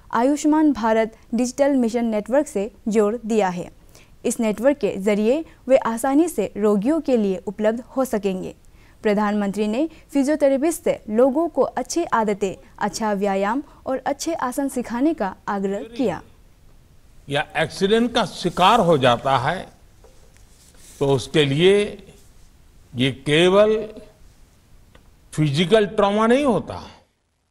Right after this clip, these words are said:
Speaker 2: ये एक mental और psychological challenge भी होता है। ऐसे समय में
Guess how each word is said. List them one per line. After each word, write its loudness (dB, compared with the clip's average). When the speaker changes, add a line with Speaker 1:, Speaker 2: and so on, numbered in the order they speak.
Speaker 2:
ये 4
एक 2
mental 2
और 0
psychological 2
challenge 2
भी 0
होता -6
है। -16
ऐसे 2
समय 0
में -4